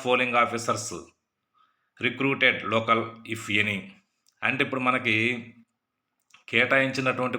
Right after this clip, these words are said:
పోలింగ్ ఆఫీసర్లు కాకుండా అక్కడ లోకల్గా ఎవరినైనా కూడా మనము నియమించుకున్నామా, ఇక్కడ మనకు సాధారణంగా ఎవరిని నియమించుకోం కాబట్టి అక్కడ డాష్ లేదా నిల్ అని పెట్టుకుంటాం. అదేవిధంగా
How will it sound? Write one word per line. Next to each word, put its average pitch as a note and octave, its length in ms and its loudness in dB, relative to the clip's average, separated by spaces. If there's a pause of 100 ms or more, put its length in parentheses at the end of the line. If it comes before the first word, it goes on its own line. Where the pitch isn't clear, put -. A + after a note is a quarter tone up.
(100)
పోలింగ్ A#2 340 0
ఆఫీసర్లు A2+ 380 -4 (120)
కాకుండా G2+ 440 2 (640)
అక్కడ C3+ 180 2 (720)
లోకల్గా C3+ 420 4 (120)
ఎవరినైనా A#2+ 440 2 (100)
కూడా A2+ 120 2 (100)
మనము A2 240 0 (640)
నియమించుకున్నామా, A2 840 2 (680)
ఇక్కడ D3 300 0
మనకు C3 240 2
సాధారణంగా B2 480 4
ఎవరిని A#2 300 0
నియమించుకోం A#2 460 0
కాబట్టి A2 440 2 (500)
అక్కడ A#2 180 2 (140)
డాష్ A#2 360 4
లేదా A2+ 160 2 (100)
నిల్ G#2+ 220 -2
అని A2 140 0
పెట్టుకుంటాం. G#2 440 0 (420)
అదేవిధంగా C3 480 2